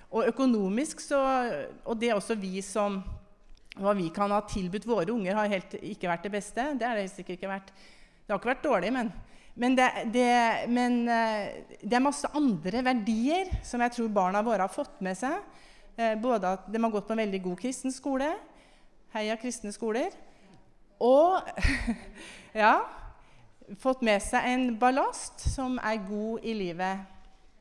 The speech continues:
Det tror jeg de har fått. Men andre verdier enn det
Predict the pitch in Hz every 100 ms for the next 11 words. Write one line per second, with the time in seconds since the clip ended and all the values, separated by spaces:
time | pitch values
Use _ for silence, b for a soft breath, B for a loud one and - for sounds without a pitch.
0 | - - - - 196 220 220 170 170 175
1 | 165 - - - - - b b b -
2 | 220 233 262 - 370 302 202 220 262 220
3 | 220 226 339 466 - B B B B B
4 | - 311 349 311 233 233